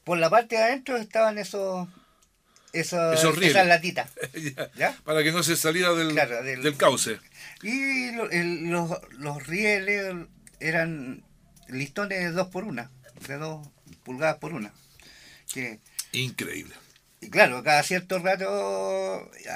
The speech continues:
Speaker 1: habían, eh, listones atravesados,
Speaker 2: Claro.
Speaker 1: no tan seguidos como la
Speaker 2: Sí,
Speaker 1: línea férrea,
Speaker 2: claro.
Speaker 1: pero, <laughs> pero que, eh, eh,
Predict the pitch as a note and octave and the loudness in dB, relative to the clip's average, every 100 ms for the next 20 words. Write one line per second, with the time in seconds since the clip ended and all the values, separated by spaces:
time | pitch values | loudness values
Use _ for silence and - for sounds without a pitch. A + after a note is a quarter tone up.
0 | C3 C#3 D#3+ D#3+ D3 C3+ - A#2+ A#2+ B2 | -2 0 0 0 -2 -8 -10 -4 -4 -4
1 | B2+ - D#3+ D3 C#3 B2+ C3+ B2+ E3 E3+ | -6 -4 0 2 2 4 2 4 6 6
2 | F3+ F3 - C3 D3 C#3+ E3+ E3+ - D#3 | 4 -2 -4 -2 0 2 0 0 -4 -2
3 | F3+ F#3 E3 E3 D3 D3+ D3 D3 B2+ - | -2 -4 -4 -4 -2 -2 2 4 4 4
4 | A3 F3 E3 B2 B2+ C3+ C#3+ D3 F#3 F#3+ | 0 2 0 4 6 10 12 10 10 8
5 | F3+ - - D#3+ D3+ - - - C#3+ - | 6 2 -2 -2 -4 -8 -16 -12 -12 -14
6 | - - G3+ - - - - E3+ F3+ D3+ | -4 2 2 2 -14 -12 -4 -2 -2 0
7 | E3 E3 D3+ A#2+ D3 D3 C3+ C#3 | 0 0 -2 -4 -6 -6 -8 -8